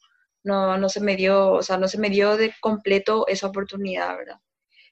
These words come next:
Pero después pasaron los tiempos y fue increíble porque me llamaron para trabajar de forma virtual, eh, después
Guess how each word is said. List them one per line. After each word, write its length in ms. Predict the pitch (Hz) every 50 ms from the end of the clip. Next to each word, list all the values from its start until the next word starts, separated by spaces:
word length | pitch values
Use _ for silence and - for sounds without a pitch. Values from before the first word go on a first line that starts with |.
| _ _ _ _ _ -
Pero 180 | 220 226 233
después 400 | 247 247 254 254 - 226 226 240
pasaron 440 | 233 262 262 262 247 226 226 233 240
los 180 | 254 254 262 -
tiempos 680 | 226 220 214 214 214 240 247 285 302 302 - - _ _ _
y 720 | - 214 208 208 202 196 196 196 190 202 202 208 208 226 _ _ _
fue 160 | - - 208 202
increíble 720 | 202 202 - 220 208 202 196 196 196 202 214 233 262 - _ _ - - _ _ -
porque 1080 | - - 208 208 - 214 214 214 214 208 202 196 190 190 185 180 180 180 185 196 190 _ _ _ _ _ _
me 140 | - 208 214
llamaron 400 | 220 226 220 208 196 196 202 208
para 200 | 208 220 226 220
trabajar 600 | 220 226 226 226 226 226 - 214 208 214 233 247 -
de 100 | 220 226
forma 520 | 226 - 202 196 196 196 196 202 196 202
virtual, 720 | 202 202 220 214 220 - - 208 190 185 190 208 240 262 - _ _ _ _ _ _ _ _ _ _ _ _ _ _ _ -
eh, 400 | 208 196 190 185 180 180 175 180
después 460 | 190 196 196 - 202 202 208 202 196